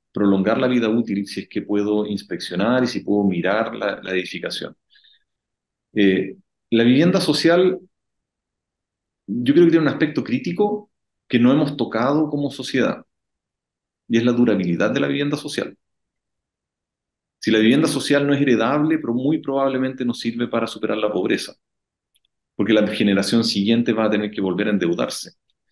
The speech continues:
Entonces, si, em, si nos enfrentamos a la necesidad de hacer viviendas durables, necesitamos cambiar un poco la filosofía de diseño y hacer diseños que sean reparables,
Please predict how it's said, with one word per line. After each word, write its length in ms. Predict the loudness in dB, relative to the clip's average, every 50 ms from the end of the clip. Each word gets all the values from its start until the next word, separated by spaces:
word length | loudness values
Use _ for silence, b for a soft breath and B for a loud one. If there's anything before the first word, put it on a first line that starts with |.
| _ _ _ _ _ _ _ _ _ _ _ _
Entonces, 220 | -8 -6 -4 -4 -2
si, 260 | 0 2 2 2 2 2
em, 300 | 2 2 0 -2 -4 -6
si 160 | -4 0 0
nos 260 | 0 0 -2 -6 -12 _ _ _ _ _ _ _ _
enfrentamos 840 | -2 -2 -2 -2 -2 -2 0 0 -2 -2 -2 0 0 2 2 0 0 0
a 80 | 0
la 100 | 0 0
necesidad 720 | -2 -2 -4 -6 -8 -6 -4 -2 -2 0 0 0 0 0 0
de 100 | 0 0
hacer 440 | 0 -2 -2 -2 -2 -2 -2 -4 _ _ _ _ _ _ _ _ _ _ _ _ _ -4
viviendas 500 | -2 0 0 2 2 0 0 -2 -4 -2
durables, 800 | 0 0 2 2 2 2 0 0 0 -2 -4 -6 -12 -16 _ _ _ _ _ _ _ _ _ _ -2
necesitamos 500 | -2 -2 0 0 0 2 2 2 0 0
cambiar 380 | 0 0 0 2 2 2 2
un 120 | 2 0 0
poco 200 | -2 -2 -2 -2
la 100 | -4 -2
filosofía 560 | -2 -4 -4 -4 -6 -8 -4 -2 0 0 2
de 60 | 2
diseño 680 | 2 0 0 0 -2 -2 -2 0 -2 -2 -4 -6 -10 -12 _ _ b b b b b b -4
y 100 | -2 -2
hacer 280 | 0 0 0 0 0
diseños 460 | 0 -2 0 2 2 2 2 2 -2
que 100 | -4 -4
sean 300 | -4 -2 0 0 0 2
reparables, 840 | 0 0 0 0 -2 -2 0 -2 -2 -2 -4 -6 -8 -14 -16 -16 _